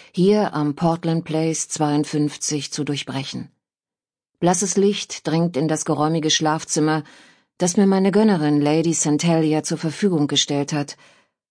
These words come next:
und fällt auf die Schneiderpuppe, wie um mich daran zu erinnern, dass das weiße Satinkleid auf mich wartet. Meine Finger wandern über das kunstvoll bestickte Mieder mit dem eckigen Ausschnitt.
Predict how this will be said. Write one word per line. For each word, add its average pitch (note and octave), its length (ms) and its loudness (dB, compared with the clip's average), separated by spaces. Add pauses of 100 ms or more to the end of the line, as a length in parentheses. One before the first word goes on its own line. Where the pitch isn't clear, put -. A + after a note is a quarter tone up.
(220)
und F#3 160 2
fällt G#3+ 260 2
auf G3+ 120 -2
die G3+ 120 0
Schneiderpuppe, D3 840 0 (560)
wie G#3+ 200 2
um G#3+ 100 2
mich G#3 160 -2
daran F#3+ 320 -2
zu F3+ 140 -4
erinnern, E3 580 2
dass D3 200 -4
das - 260 -6
weiße C#3+ 400 -2
Satinkleid C#3 840 -4 (480)
auf C#3+ 220 -6
mich D#3+ 220 -4
wartet. - 520 -8 (1120)
Meine D3+ 180 2
Finger F#3 320 4
wandern F3+ 340 2
über E3 160 0
das D3 240 -2
kunstvoll F#3 540 -2
bestickte E3 480 -2
Mieder E3 440 2
mit D3+ 200 0
dem C3+ 140 0
eckigen D3 420 -2
Ausschnitt. C3+ 600 -4